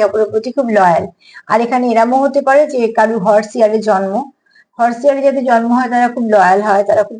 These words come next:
কর্মঠ হয়। হুম, তো এখানে আছে হয়তো কেউ কারুর হর্স ইয়ারে জন্ম, আহ, যে ব্যক্তি খুব লয়াল এবং খুব কর্মঠ। এখানে,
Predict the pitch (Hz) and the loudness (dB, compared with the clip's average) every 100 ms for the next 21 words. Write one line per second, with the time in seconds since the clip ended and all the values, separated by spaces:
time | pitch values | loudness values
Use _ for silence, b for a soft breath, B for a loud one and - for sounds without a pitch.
0 | - 196 190 208 202 214 208 196 392 _ | -2 0 2 -2 -2 -2 -2 -2 -6 _
1 | _ _ _ 359 254 - _ _ 262 262 | _ _ _ -14 -14 -16 _ _ -8 -2
2 | 277 269 269 - 233 233 294 294 285 294 | 0 2 0 2 -2 0 0 2 0 -2
3 | 277 254 240 240 247 226 226 226 240 233 | -2 0 0 0 0 0 0 -2 -2 -2
4 | 220 220 208 226 349 B B B _ - | -2 -2 -2 -8 -12 B B B _ -2
5 | 202 196 190 240 220 226 240 233 247 220 | 0 0 0 0 2 0 -2 -2 2 4
6 | 208 254 240 240 240 247 233 196 196 196 | 4 2 -2 -6 -8 -8 -2 0 0 -4
7 | 190 175 - b b _ _ _ _ _ | -4 -10 -12 b b _ _ _ _ _
8 | _ _ _ _ _ _ _ _ _ _ | _ _ _ _ _ _ _ _ _ _
9 | _ _ _ _ _ _ _ _ _ _ | _ _ _ _ _ _ _ _ _ _
10 | _ - 277 320 | _ -10 0 2